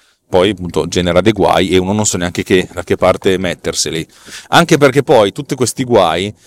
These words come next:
eh, si amplificano dal punto di vista del debug e dal punto di vista della, della difficoltà del debug, eh, quando si hanno elaborazioni concorrenti. Abbiamo parlato spesso e volentieri della, dell'elaborazione concorrente dei processi, dei thread.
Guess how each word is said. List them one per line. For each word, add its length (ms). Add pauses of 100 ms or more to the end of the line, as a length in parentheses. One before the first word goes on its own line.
(180)
eh, 640 (220)
si 360
amplificano 760
dal 180
punto 300
di 80
vista 180
del 160
debug 640 (100)
e 220
dal 160
punto 180
di 60
vista 160
della, 200
della 180
difficoltà 440
del 160
debug, 420
eh, 640
quando 340
si 300
hanno 400
elaborazioni 680
concorrenti. 1000
Abbiamo 280
parlato 340
spesso 300
e 20
volentieri 400
della, 420
dell'elaborazione 720
concorrente 600
dei 140
processi, 720 (340)
dei 180
thread. 460